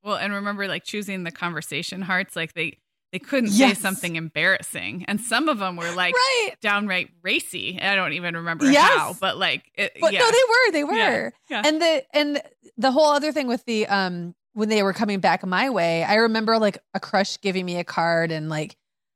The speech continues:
Speaker 2: you know, I'm just giving an example here. It would say, "You're Ducky," but I really wanted the one that said, like,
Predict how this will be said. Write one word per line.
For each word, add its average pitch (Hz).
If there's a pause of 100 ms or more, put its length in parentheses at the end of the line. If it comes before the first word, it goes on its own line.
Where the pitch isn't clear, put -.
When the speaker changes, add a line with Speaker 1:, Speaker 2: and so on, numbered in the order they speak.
(220)
Speaker 2:
you 240
know, 156 (100)
I'm 202
just 185
giving 170
an 165
example 160
here. 170
It 160
would 170 (120)
say, 180
"You're 175
Ducky," 208 (200)
but 220
I 190
really 208
wanted 175
the 175
one 170
that 165
said, 156
like, 160